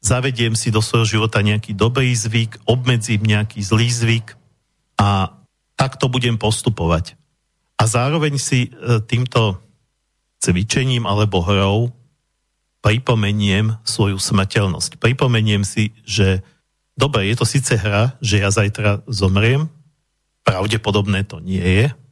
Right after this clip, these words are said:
ale stať sa to môže vždy. Ako sa hovorí, nevieš dňa ani hodiny. Zajtra vás môže zraziť auto.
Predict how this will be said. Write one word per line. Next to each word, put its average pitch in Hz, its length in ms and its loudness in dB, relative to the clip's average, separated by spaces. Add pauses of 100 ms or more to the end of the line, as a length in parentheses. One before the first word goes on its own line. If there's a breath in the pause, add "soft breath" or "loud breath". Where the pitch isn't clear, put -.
(440)
ale 95 240 0
stať 113 320 0
sa - 20 2
to 107 140 0
môže 101 300 0
vždy. 107 340 -2 (800)
Ako - 160 -2
sa 104 160 0
hovorí, 107 320 0
nevieš 101 560 -2
dňa 101 180 0
ani 101 300 0
hodiny. 90 480 -2 (800)
Zajtra 104 400 0
vás 101 160 0
môže 98 300 0
zraziť 90 420 0
auto. 90 340 -2